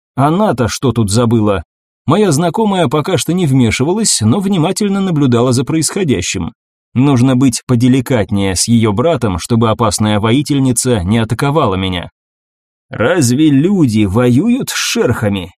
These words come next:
Какого хрена ты убил моих питомцев?" строго спросил я, но ответа не последовало. Шерх лишь повернул голову и плюнул в меня.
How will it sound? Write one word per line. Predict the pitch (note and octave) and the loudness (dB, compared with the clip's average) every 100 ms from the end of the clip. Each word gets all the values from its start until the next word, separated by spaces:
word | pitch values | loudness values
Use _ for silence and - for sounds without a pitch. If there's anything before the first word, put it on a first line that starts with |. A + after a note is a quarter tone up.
| _ | _
Какого | - F#3 C#4+ F#3 | -4 0 2 0
хрена | - F3+ A3 E3+ | 0 0 2 2
ты | B2 | 0
убил | F#3 D#3+ F#3+ | 0 2 2
моих | D#3 E3 - | 2 0 0
питомцев?" | F#3 F3 G3 G#2+ - - - _ _ - | -4 0 0 0 -4 -10 -16 _ _ -6
строго | - G#3 A#2+ G2+ | 0 2 2 0
спросил | - A#2 A2 C3 | 0 0 2 4
я, | B2+ F#3+ F3+ F#2+ | 4 2 0 0
но | A2+ F3+ | 0 0
ответа | F3+ F3+ G3+ F3+ | -2 0 0 0
не | F3+ | -2
последовало. | E3+ D3+ G#3 A3 G#2+ F#2 F2 E2+ - _ | 0 0 0 0 2 0 -2 -4 -8 _
Шерх | - F3+ F#3+ - | -4 -2 0 0
лишь | A#2 C3 - | 0 0 0
повернул | B2 B2+ C#3+ B2+ | 0 2 2 2
голову | A#2+ E3+ C3+ C3 | 2 2 2 2
и | B2+ D3 | 2 0
плюнул | A2 D3+ E3 A#2+ G2 | 0 2 2 2 0
в | F2 | 0
меня. | G#2 G2 D2+ | 0 0 -4